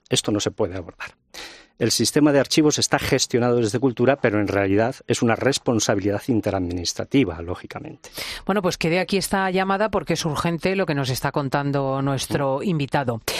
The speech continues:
Speaker 2: ¿Es cierto que eres capaz de distinguir de qué siglo son los documentos por su olor?
Speaker 1: Sí, todos los profesionales que trabajamos en archivos conocemos la historia de los soportes, de los formatos,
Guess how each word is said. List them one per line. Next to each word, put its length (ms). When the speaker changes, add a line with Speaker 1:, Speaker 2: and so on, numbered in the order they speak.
Speaker 2:
¿Es 140
cierto 300
que 80
eres 160
capaz 520
de 200
distinguir 640
de 140
qué 120
siglo 340
son 160
los 140
documentos 560
por 400
su 380
olor? 640
Speaker 1:
Sí, 420
todos 180
los 160
profesionales 500
que 80
trabajamos 440
en 80
archivos 480
conocemos 580
la 120
historia 320
de 60
los 140
soportes, 680
de 80
los 160
formatos, 680